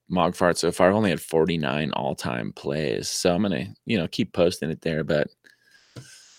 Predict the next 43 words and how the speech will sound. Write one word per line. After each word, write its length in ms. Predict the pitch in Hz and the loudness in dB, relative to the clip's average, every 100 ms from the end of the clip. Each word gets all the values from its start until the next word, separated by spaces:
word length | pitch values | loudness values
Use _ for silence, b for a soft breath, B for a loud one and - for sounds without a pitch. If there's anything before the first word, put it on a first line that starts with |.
| - | -10
I 40 | |
don't 180 | - 82 | -8 -8
think 220 | - 73 | -10 -12
we're 80 | - | -12
gonna 400 | - - - - _ _ _ _ _ _ _ _ _ _ _ _ _ _ _ _ - | -14 -10 -10 -12 _ _ _ _ _ _ _ _ _ _ _ _ _ _ _ _ 0
build 240 | 85 78 | 0 0
up 140 | - - | -4 -4
too 180 | - 82 | -2 0
big 240 | 80 - | 0 -2
of 80 | 69 | -4
an 80 | 57 | -6
audience 480 | 60 60 62 - | -4 -4 -6 -8
over 160 | - 62 | -6 -6
there 160 | 60 - | -6 -6
on 80 | |
Spotify. 760 | - - - - - - - - | -8 -4 -4 -6 -8 -10 -10 -2
But 300 | 71 60 - B B B B B | 4 4 2 B B B B B
shout 200 | - 110 | 10 12
out 120 | 104 | 12
to 80 | 98 | 10
Lee 240 | 95 101 | 6 6
Camp. 500 | - 107 104 107 107 | 4 2 4 4 2
You 80 | 95 | -2
know, 80 | 90 | 2
I 60 | 92 | 4
interviewed 360 | 104 92 85 | 4 2 2
Lee 220 | 87 98 | 4 6
back 240 | 92 80 - | 6 4 2
in 80 | 85 | -6
twenty 340 | 90 87 85 | -2 0 0
eighteen. 300 | 78 - 98 | -2 0 2
Had 160 | 113 160 | 6 6
a 60 | |
kinda 260 | - 139 143 | 4 0 0
crazy 500 | - 92 123 127 101 | 2 4 4 4 2
experience 760 | - - - 95 123 92 - | 2 -4 0 2 4 2 0
recently 360 | 76 85 80 87 | -2 -2 -2 0
with 200 | 87 80 | 0 2
a, 160 | 62 50 - _ | 0 0 -8 _
a 120 | 90 | -2
woman. 440 | 90 101 120 110 95 | 2 4 6 6 6
I 80 | |
f-, 160 | 92 | 2